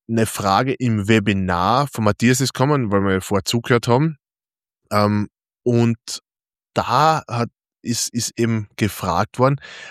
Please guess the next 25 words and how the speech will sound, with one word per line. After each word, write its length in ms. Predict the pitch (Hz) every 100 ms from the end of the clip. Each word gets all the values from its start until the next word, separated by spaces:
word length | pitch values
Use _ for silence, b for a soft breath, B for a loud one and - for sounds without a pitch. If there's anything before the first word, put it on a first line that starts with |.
| B B
Lieber 240 | 113 117
Matthias, 540 | 110 104 120 147 170 -
weil 180 | 113 110
du 100 | 117
sagtest, 680 | 110 - 98 127 - 127 -
du 80 |
hast 200 | 117 117
deinen 240 | 107 101 98
Notgroschen 600 | 101 131 - 113 - 117
bei 120 | 101 -
Trade 300 | 95 98 -
Republic 520 | 101 87 87 98 -
liegen. 260 | 92 90 -
Ich 260 | 107 - -
dachte, 560 | 92 123 - 156 165 131
wenn 140 | 101
es 160 | 104 -
mit 160 | 95
zwei 200 | - 95
Prozent 420 | 104 110 - 98
verzinst 1080 | - - - - _ _ _ - 135 160 -
wird, 320 | 131 170 - - b b b b
besteht 380 | 107 - 120 127
dort 220 | 117 113
keine 340 | - 95 101